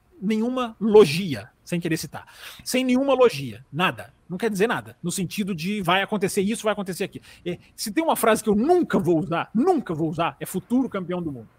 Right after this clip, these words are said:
E as pessoas adoram falar, né? No piloto automático, né, cara? É, é, eu adoro análise em piloto automático. O cara, "Não, isso aqui é um futuro campeão do mundo." É,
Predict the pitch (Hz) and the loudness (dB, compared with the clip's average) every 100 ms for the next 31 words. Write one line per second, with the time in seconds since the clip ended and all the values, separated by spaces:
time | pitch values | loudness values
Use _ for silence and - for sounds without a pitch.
0 | - 202 247 320 269 226 277 190 180 170 | -10 -8 -4 0 2 4 4 2 0 0
1 | 190 - - - 214 220 208 196 214 170 | -4 -10 -20 -10 -4 0 4 4 4 2
2 | 160 160 175 - 180 196 139 156 160 - | 0 0 -2 -4 -6 -2 0 0 -2 -10
3 | - - 165 - 220 233 262 254 175 190 | -20 -10 -10 4 6 10 10 8 4 2
4 | 160 170 185 165 165 160 139 - 240 269 | 2 0 0 0 0 -4 -6 -6 -2 0
5 | 247 240 208 285 320 214 180 220 180 160 | 2 0 -4 -8 -10 -10 -14 -12 -12 -10
6 | 156 127 143 131 175 | -10 -10 -12 -6 -6